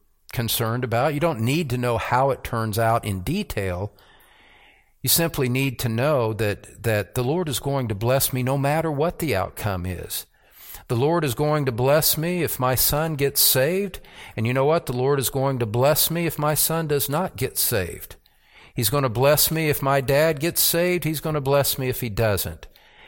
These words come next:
And on and on it goes. You start at these spiritual things and you just work through everything else in life. It could be no other way.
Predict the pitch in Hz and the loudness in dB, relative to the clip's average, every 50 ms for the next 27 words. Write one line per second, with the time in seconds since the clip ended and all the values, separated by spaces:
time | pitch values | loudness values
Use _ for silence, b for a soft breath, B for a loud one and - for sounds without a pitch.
0 | B B 107 104 104 110 120 123 120 127 117 117 120 120 120 123 - - 101 117 | B B -2 0 0 2 2 2 2 0 0 2 2 2 0 -2 -4 -2 -2 0
1 | 110 101 92 87 92 92 92 - - - 131 127 131 127 123 - 127 110 - - | 0 0 0 -2 -4 -4 -2 -2 0 2 2 2 2 2 0 -2 0 0 2 0
2 | - - 139 139 147 147 - - 131 - - 143 143 147 139 - 127 113 113 107 | 0 0 0 0 0 0 -2 -4 -4 -2 -2 -2 -2 -2 -2 -2 -2 -4 -4 -2
3 | 110 117 - - 131 127 117 - - - 131 120 117 117 110 117 110 - 131 117 | -4 -4 -4 -2 -2 -2 -2 -4 -4 -4 -2 0 0 0 0 -2 -2 -2 -2 -2
4 | 117 117 123 120 - - 127 123 120 139 160 139 - - - - - B B B | 0 0 0 0 -2 -2 -4 -2 -2 -2 -2 -2 -4 -6 -10 -16 -20 B B B
5 | B B B B B B B B B - - 143 135 107 92 120 120 120 120 123 | B B B B B B B B B -2 0 0 -2 0 0 0 0 2 2 2
6 | 123 131 131 135 139 135 127 135 151 160 156 127 - - - | 4 4 4 2 2 0 0 0 0 0 0 -2 -2 -4 -8